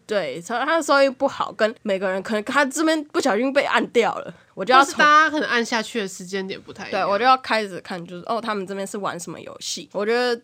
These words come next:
Speaker 1: 初剪最难的是车牌，因为我们可能路程，今天要去苗栗玩，
Speaker 2: 嗯。
Speaker 1: 啊，开车开了三四小时，但我们初剪是他要把这三个小时的东西全部听完，然后把它剪成十
Speaker 2: 三个小时全部听完？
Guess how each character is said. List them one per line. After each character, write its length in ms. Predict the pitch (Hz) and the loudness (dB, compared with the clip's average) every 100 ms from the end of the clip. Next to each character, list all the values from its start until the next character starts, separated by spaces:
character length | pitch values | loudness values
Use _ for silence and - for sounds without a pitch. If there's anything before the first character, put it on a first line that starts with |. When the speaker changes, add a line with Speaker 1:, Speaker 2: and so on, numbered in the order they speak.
| - | -4
Speaker 1:
初 200 | 285 277 | -2 0
剪 200 | 220 175 | -2 -2
最 160 | 233 | -2
难 180 | 196 147 | -2 -6
的 100 | 156 | -10
是 540 | - - 190 170 - - | -14 -8 -6 -6 -10 -14
车 260 | - 185 175 | -6 -4 -4
牌， 340 | 180 - - - 226 | -6 -6 -6 -8 -10
因 100 | 233 | -8
为 260 | 240 226 214 | -6 -8 -10
我 60 | 175 | -10
们 100 | 175 | -10
可 180 | 196 | -8
能 180 | 175 175 190 | -8 -8 -6
路 160 | 220 | -6
程， 160 | - - 160 | -6 -12 -4
今 120 | 233 | -2
天 220 | 240 233 - | -2 -2 -2
要 60 | |
去 100 | 269 | 2
苗 180 | 277 202 | 4 4
栗 160 | 240 208 | 4 2
玩， 180 | 165 143 170 _ | -2 -6 -14 _
Speaker 2:
嗯。 160 | - 226 - | -10 -10 -8
Speaker 1:
啊， 100 | 233 | 0
开 200 | 285 285 | 2 4
车 120 | 269 | 2
开 160 | 269 262 | 4 4
了 80 | 254 | 4
三 200 | 220 214 | 2 0
四 160 | 240 | -4
小 220 | 214 196 - | -4 -4 -6
时， 220 | - - | -10 -6
但 180 | 226 226 | -2 0
我 60 | |
们 160 | 180 156 | -2 -8
初 180 | - 202 | -8 -6
剪 220 | 202 143 | -4 -6
是 260 | - 180 185 - - - | -6 -6 -8 -12 -20 2
他 80 | 208 | 2
要 60 | |
把 180 | 208 175 | 2 -2
这 120 | 208 | -2
三 340 | 233 - 233 240 | -2 4 6 6
个 80 | |
小 240 | 226 180 165 | 2 0 -4
时 160 | - | -6
的 100 | 175 | -8
东 220 | 151 160 175 | -6 -8 -8
西 220 | - 175 | -8 -8
全 200 | - 214 | -6 -4
部 140 | 196 | -4
听 220 | 175 - - | -4 -10 -12
完， 200 | - - _ | -14 -16 _
然 100 | 175 | -14
后 60 | |
把 120 | 196 165 | -8 -8
它 80 | |
剪 120 | 170 170 | -6 -2
成 100 | 320 | 2
十 80 | |
Speaker 2:
三 100 | 349 | 2
个 60 | 370 | 2
小 320 | - 240 214 | 6 6 6
时 400 | 226 - 269 294 | 0 0 6 6
全 280 | 302 - 254 | 6 6 6
部 160 | 269 311 | 6 0
听 320 | 330 269 285 | 2 0 0
完？ 340 | 269 196 190 | 0 0 -2